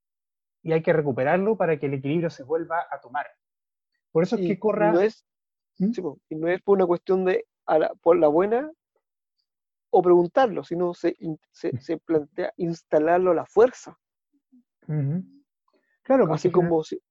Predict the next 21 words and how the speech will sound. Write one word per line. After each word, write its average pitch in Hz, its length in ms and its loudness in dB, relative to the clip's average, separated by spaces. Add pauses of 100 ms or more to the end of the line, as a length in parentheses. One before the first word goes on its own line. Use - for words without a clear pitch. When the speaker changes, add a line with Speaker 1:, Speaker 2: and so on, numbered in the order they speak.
(100)
Speaker 2:
ujú, 202 300 -8 (440)
como 165 140 2
Speaker 1:
porque 170 140 2
Speaker 2:
también 190 260 2
los 185 120 4
movimientos 185 500 0
de 175 140 0
que 170 160 0
como 160 200 -2
se 165 80 -12
estaba 175 240 4
perdiendo 170 500 2
el, 160 200 -2 (500)
el, 151 400 -8
el, 85 340 -10
el, - 380 -20
la - 100 -16 (220)
cristiandad 147 720 -4 (880)
o 165 100 -2
el 139 80 -8
catolicismo, 147 680 -10